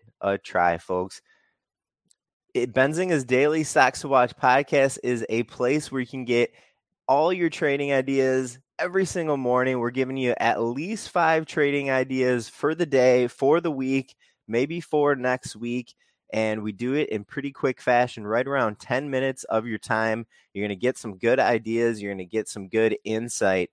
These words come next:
into a few ideas for your trading day.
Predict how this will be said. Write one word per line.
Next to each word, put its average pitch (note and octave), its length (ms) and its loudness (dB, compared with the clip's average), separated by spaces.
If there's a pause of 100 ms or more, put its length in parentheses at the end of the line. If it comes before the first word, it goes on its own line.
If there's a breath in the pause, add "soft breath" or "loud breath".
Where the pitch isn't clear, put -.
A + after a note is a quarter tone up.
(280)
into A2 440 -4
a - 140 -2
few A2+ 460 -4
ideas G2+ 840 0
for G2+ 240 -6
your G2 160 -4
trading F#2 460 -4
day. D#2 300 -2